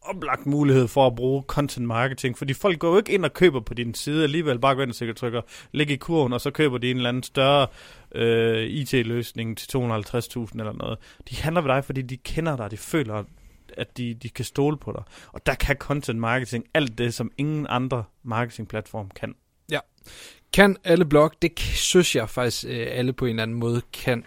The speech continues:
Speaker 2: Øhm, vi laver også podcast, selvom vi når ikke ud til alle i Danmark, men der er folk i den her niche, som interesserer sig for det, øh, vi laver, og derfor kan det være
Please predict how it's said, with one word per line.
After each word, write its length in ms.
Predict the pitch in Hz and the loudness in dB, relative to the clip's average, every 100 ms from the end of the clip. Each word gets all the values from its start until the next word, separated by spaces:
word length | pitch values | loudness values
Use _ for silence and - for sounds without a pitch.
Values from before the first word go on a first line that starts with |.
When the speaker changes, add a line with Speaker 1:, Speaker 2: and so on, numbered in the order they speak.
| 135 | -6
Speaker 2:
Øhm, 640 | 120 113 110 113 110 110 | -4 -2 -4 -6 -8 -2
vi 80 | 139 | 2
laver 160 | 151 135 | 2 2
også 160 | 143 | 0
podcast, 480 | - 143 - 120 - | 0 -4 -2 -6 -4
selvom 240 | - 120 | -4 -4
vi 60 | 117 | -4
når 160 | 123 120 | -4 -4
ikke 140 | 131 | -2
ud 120 | 135 | -4
til 120 | - | -4
alle 200 | 123 131 | -4 -2
i 40 | 135 | -2
Danmark, 400 | 131 131 135 127 | -2 -4 -4 -4
men 320 | 117 117 113 - | -2 -2 -4 -4
der 60 | |
er 60 | 131 | -4
folk 260 | 127 131 117 | 0 -2 -2
i 40 | |
den 200 | 110 117 | -6 -4
her 80 | 107 | -4
niche, 360 | 127 185 147 | 0 0 0
som 300 | 113 - 120 - - - | -8 -6 -8 -10 -18 -14
interesserer 720 | 135 127 113 131 123 - 156 123 | -6 -2 0 0 -2 0 2 2
sig 160 | 107 | 0
for 100 | - | -8
det, 320 | 113 127 120 | -6 -2 0
øh, 180 | 110 104 | 0 0
vi 60 | 127 | 0
laver, 320 | 117 113 123 | 2 0 0
og 120 | 127 123 | -4 0
derfor 260 | 127 - | 0 -2
kan 120 | 110 | -4
det 100 | 110 | -2
være 220 | 107 107 | 0 -2